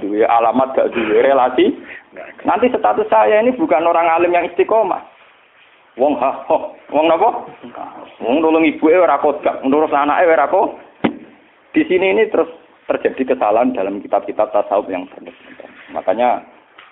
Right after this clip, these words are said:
saya mohon yang seneng saya, ngaji saya paling inti tetap di Quran. Meskipun Quran itu kadang-kadang ana pornografi, cara Gus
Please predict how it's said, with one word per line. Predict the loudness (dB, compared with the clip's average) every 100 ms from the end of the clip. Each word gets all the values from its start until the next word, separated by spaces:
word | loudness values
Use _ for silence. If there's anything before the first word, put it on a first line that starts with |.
| _ _
saya | 0 2
mohon | 0 0 0
yang | -2
seneng | -4 -8 -8 -8
saya, | -8 -8 -6 -4
ngaji | -4 -4 2
saya | 2
paling | 2 0 -2 -4
inti | -6
tetap | -6 -6 -6
di | -10
Quran. | -10 -12 -14 -14 -8
Meskipun | -4 -2 0
Quran | 2 2 2
itu | 2
kadang-kadang | 0 2 0 0 0 0 0
ana | 0 0
pornografi, | 0 -2 -2 -2 -4 -6 -10 -6
cara | -6 -4
Gus | -6